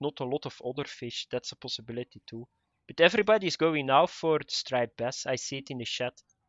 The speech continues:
And it's not that other guys are catching, like, thirty, forty kilograms of fish already in this time zone, so we just need, yeah. Oh, oh, what the fuck? Did I miss that fish?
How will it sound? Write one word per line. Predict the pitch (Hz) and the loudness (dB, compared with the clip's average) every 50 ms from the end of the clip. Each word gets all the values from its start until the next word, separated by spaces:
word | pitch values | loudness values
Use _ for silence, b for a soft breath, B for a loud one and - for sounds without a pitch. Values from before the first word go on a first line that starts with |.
| _ - _ _ _ _ _ _ _ _ _ _ _ _ _ _ _ _ _ _ _ _ _ _ _ _ _ _ _ _ _ _ - | _ -20 _ _ _ _ _ _ _ _ _ _ _ _ _ _ _ _ _ _ _ _ _ _ _ _ _ _ _ _ _ _ 8
And | - 156 156 | 8 8 8
it's | 147 139 - - - | 8 4 4 0 4
not | 147 175 - _ | 4 4 6 _
that | 165 143 - - - | 6 6 6 4 2
other | 151 185 - 175 143 | 2 4 4 2 0
guys | - - 139 143 147 135 - | 6 8 10 10 10 8 4
are | 127 120 - _ | -2 -2 -2 _
catching, | - 139 127 - - 139 127 | 0 0 0 0 -4 -6 -2
like, | 120 120 120 120 - _ | 0 0 0 0 -2 _
thirty, | - 139 151 - - - | 0 0 0 0 -2 -14
forty | - - - 147 151 - - 120 | -10 -2 0 0 0 0 -6 -12
kilograms | _ - 143 143 143 131 131 123 120 - | _ -6 -4 -4 -2 -2 -2 -4 -2 -4
of | 117 - | -8 -8
fish | - - 151 156 - | -6 -8 -6 -4 -2
already | 135 113 110 110 123 143 151 147 127 110 117 | -4 -4 -2 0 -2 -2 -2 -2 -8 -8 -8
in | - 120 120 113 110 | -8 -8 -8 -8 -8
this | 117 110 - - - | -8 -8 -8 -6 -4
time | - 117 113 110 107 | -4 -4 -4 -4 -6
zone, | - 117 110 110 | -8 -8 -8 -6
so | 110 - - - 113 113 117 _ _ _ _ _ _ _ _ _ _ _ _ _ _ _ _ _ _ _ _ - | -6 -6 -6 -6 -8 -10 -12 _ _ _ _ _ _ _ _ _ _ _ _ _ _ _ _ _ _ _ _ -14
we | - | -10
just | - - 202 208 - - - | -4 0 0 0 0 -2 -6
need, | 202 185 _ | -6 -8 _
yeah. | _ 170 208 - _ _ _ _ _ _ _ | _ 0 0 0 _ _ _ _ _ _ _
Oh, | - 214 - - - _ _ _ _ _ _ | 4 4 4 4 2 _ _ _ _ _ _
oh, | 120 131 139 151 160 170 | 4 8 10 12 12 12
what | 165 185 208 - | 12 10 6 6
the | - 147 | 2 -6
fuck? | - - - 226 269 320 - - - _ _ _ _ _ _ _ _ _ _ _ _ | -4 0 4 6 6 6 6 2 -20 _ _ _ _ _ _ _ _ _ _ _ _
Did | - 131 131 | -12 4 6
I | 139 135 139 | 8 8 8
miss | 139 151 190 226 - | 6 2 0 0 6
that | - 277 294 285 | 6 6 6 6
fish? | - - - 403 415 - - - - | 2 2 4 4 4 4 0 -6 -6